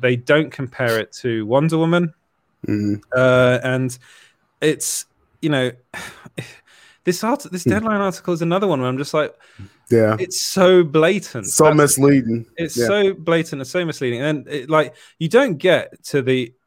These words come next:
Speaker 1: like, the one point seven million that watched Falcon and the Winter Soldier until, like, the, what,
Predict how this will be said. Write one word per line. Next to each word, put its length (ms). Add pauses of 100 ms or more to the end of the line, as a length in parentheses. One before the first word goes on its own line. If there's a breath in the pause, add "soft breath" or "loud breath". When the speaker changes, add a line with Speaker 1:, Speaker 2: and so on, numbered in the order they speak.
(140)
Speaker 1:
like, 340
the 120
one 240
point 240
seven 380
million 380
that 100
watched 420
Falcon 280
and 60
the 40
Winter 140
Soldier 220
until, 280
like, 200
the, 160 (400)
what, 220